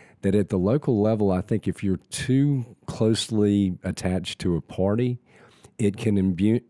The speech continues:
impugn your ability to govern because you've already alienated, particularly in a citywide situation, you've alienated a lot of your citizens. So I think it's good to be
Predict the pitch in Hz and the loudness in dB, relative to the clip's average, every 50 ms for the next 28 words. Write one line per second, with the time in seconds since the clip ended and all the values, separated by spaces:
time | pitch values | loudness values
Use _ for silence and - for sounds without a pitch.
0 | _ - 104 101 98 80 - - 113 120 127 120 113 101 95 87 78 101 95 98 | _ -2 0 0 0 0 0 0 2 2 4 4 4 2 2 2 2 0 2 2
1 | 92 87 90 82 71 80 73 95 107 135 131 107 98 95 95 92 92 85 - - | 2 2 0 -2 -2 -4 -2 0 0 0 2 2 2 0 0 0 -2 -2 0 0
2 | 90 90 82 76 - - - - - - _ - - 101 101 90 104 104 101 107 | 0 0 0 -2 -6 -10 -16 -20 -20 -20 _ -4 0 0 2 2 2 2 2 0
3 | 110 - 107 104 101 98 92 92 90 - - 90 98 113 120 113 104 95 92 92 | 0 -2 -2 0 0 2 2 0 0 -2 -2 0 0 2 2 2 2 2 2 2
4 | 90 85 85 - - 92 - 143 123 131 117 104 95 90 85 - - - - 117 | 0 0 -2 -4 -4 -2 -2 -2 0 0 0 0 0 0 -2 -4 -4 -4 -2 -2
5 | 127 123 95 82 85 82 78 78 73 - - 82 76 - 85 80 80 78 76 - | 0 0 0 0 0 0 -2 -2 -6 -6 -8 -8 -6 -6 -4 -4 -4 -4 -4 -6
6 | - 80 82 - - - - - - _ _ - - 98 101 104 98 85 92 - | -6 -6 -6 -8 -10 -16 -20 -20 -20 _ _ -6 -2 0 2 2 2 0 -4 -4
7 | 92 92 104 117 117 104 95 95 92 92 92 90 90 90 87 85 85 85 87 87 | -2 0 2 2 2 2 2 2 2 2 0 0 0 0 0 0 0 0 0 -2
8 | 80 80 82 78 - - 139 151 135 92 73 71 65 62 69 - - - 92 90 | -2 -4 -4 -4 -2 -2 -2 0 0 -2 -2 -4 -6 -6 -6 -6 -2 0 0 0
9 | 87 - - 107 - - 82 - - 92 80 95 92 104 135 135 117 101 - 104 | 0 0 -2 -2 -2 -2 -6 -6 -8 -6 -2 2 2 2 2 0 -2 -6 -6 -4
10 | 82 78 92 87 85 82 82 | 0 2 2 4 2 2 -2